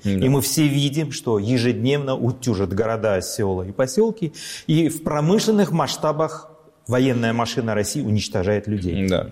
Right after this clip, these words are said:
Speaker 2: В данном контексте молчание соучастия или нет?
Speaker 1: Ну, молчание получается, что соучастие. Да? Дальше вопрос, есть ли у меня моральное право осуждать этих людей.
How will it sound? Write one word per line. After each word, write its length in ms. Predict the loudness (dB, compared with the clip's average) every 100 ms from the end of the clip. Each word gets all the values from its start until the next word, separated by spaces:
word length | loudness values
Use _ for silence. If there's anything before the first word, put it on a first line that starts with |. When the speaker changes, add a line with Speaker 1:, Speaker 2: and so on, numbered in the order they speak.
| -4
Speaker 2:
В 260 | 0 2 2
данном 320 | 0 0 0
контексте 640 | -2 -2 0 0 -2 -4 0
молчание 580 | 2 2 2 2 2 2
соучастия 920 | 4 2 2 2 0 -2 -2 -2 -4 -14 -18 _
или 200 | 0 2
нет? 180 | 0 -4 -16 _ -20 _
Speaker 1:
Ну, 260 | -6 -2 0
молчание 460 | 0 0 0 0
получается, 400 | 0 0 2 0
что 100 | -2
соучастие. 680 | -2 -2 0 -2 -4 -8 -8
Да? 240 | 0 0 2
Дальше 300 | 2 2 -2
вопрос, 480 | 0 2 0 -4 -16 -20 _ -4
есть 340 | 0 0 2
ли 80 | 2
у 80 | 2
меня 640 | 2 2 2 0 -2 -6 -2
моральное 420 | 2 2 2 0
право 400 | 0 0 2 0
осуждать 400 | 0 0 0 0
этих 140 | -2
людей. 460 | -4 -2 -6 -8